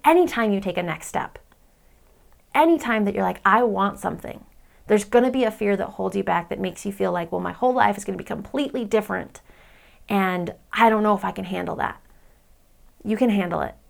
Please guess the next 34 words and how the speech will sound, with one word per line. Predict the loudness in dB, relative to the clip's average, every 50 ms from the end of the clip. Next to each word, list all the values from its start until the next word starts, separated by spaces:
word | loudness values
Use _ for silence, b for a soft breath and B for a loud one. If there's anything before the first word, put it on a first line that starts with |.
| _ -2
and | 0 2 2 2
you | 0 0 -2
can | -2 -4
take | -2 -2 -4 -2
those | -2 -6 -6 -6
first | -2 -2 -2 -2 -2 -4
few | -6 -6
steps, | -4 -2 0 0 0 0 -4
because | -8 -4 -4 -4 -2
guess | 0 0 0 2 4
what? | 4 4 4
There's | 2 0 4
not | 6 6 8 8
a |
lot | 8 8 6 6 6
to | 2
handle | 4 6 6 8 8 8 6 4 2 -4 B B B B B B
when | B 4 4
it's | 4 6 4
a | 2
few | 0 2 4 6 8 8
little | 8 6 4 4 4 2
things | 2 0 -2 0 0 0
that | 0 0
you | 0 0 2 6 8 8 8
can | 6 6 0 -2 0
do, | 0 0 0 0
that | -2 -2 -4
you | -4 -2 -2 -2
can | -2 -2 -4 -4
control | -4 -4 -4 -2 0 0 0 0 -2 -6 -8 0
every | 2 2 2 2 -2 -6 -6
single | -6 -6 -6 -6 -6 -6 -6
day. | -6 -6 -6 -6 -10